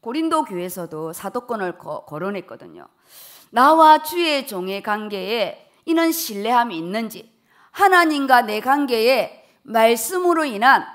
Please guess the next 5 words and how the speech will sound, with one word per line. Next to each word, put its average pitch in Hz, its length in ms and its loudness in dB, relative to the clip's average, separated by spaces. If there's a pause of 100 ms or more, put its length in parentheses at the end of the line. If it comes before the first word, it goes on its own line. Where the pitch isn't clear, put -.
(140)
확증함이 381 720 -2
있는지. 180 460 -12 (1160)
어, 185 400 -6
로마서는 320 600 6
확증이에요. 294 720 -6